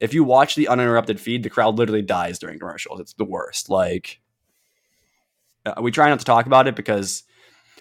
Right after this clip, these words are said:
it doesn't really, it's, it's a bad look, but it is the truth. You know what I mean? Like, during a lot of commercial breaks, the crowd kinda dies off on,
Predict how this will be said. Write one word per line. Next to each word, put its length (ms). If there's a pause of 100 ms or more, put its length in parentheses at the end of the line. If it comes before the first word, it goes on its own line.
(120)
it 60
doesn't 240
really, 360 (280)
it's, 180
it's 120
a 40
bad 300
look, 340
but 140
it 80
is 120
the 80
truth. 400
You 80
know 60
what 60
I 40
mean? 220
Like, 220
during 160
a 60
lot 140
of 60
commercial 320
breaks, 240
the 60
crowd 240
kinda 180
dies 260
off 380
on, 380